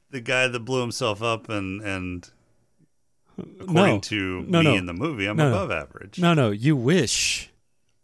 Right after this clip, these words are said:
Speaker 2: You wish you could be that guy.
Speaker 1: Wait, I'm always a mo-, a guy from the movie. Why am I suddenly not a guy from the movie?
Speaker 2: Uh,
Speaker 1: That's
Speaker 2: because
Speaker 1: not how this works.
Speaker 2: Because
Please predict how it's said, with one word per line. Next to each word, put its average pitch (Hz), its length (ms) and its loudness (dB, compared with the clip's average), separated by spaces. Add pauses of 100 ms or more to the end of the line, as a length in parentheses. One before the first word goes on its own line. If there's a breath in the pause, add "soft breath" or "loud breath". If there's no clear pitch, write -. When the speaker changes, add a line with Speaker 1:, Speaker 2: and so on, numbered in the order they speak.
(140)
Speaker 2:
You 127 220 2
wish 123 760 0
you 117 160 0
could - 160 -4
be 104 140 2
that 92 220 -2
guy. - 320 -6 (1500)
Speaker 1:
Wait, 190 220 2
I'm 208 160 2
always 294 380 6
a 175 40 2
mo-, 175 300 2
a 143 160 4
guy 139 360 2
from 127 200 -8
the 107 80 -4
movie. 101 380 -4
Why 104 220 0
am 139 120 0
I 123 140 2
suddenly 123 560 0
not 107 240 0
a 104 80 -2
guy 98 260 0
from 92 220 -8
the 85 80 -10
movie? 85 520 -12
Speaker 2:
Uh, - 60 -20 (140)
Speaker 1:
That's 156 80 -4
Speaker 2:
because 226 320 2
Speaker 1:
not 190 120 4
how 156 120 2
this 143 200 0
works. 120 560 -2
Speaker 2:
Because 220 760 0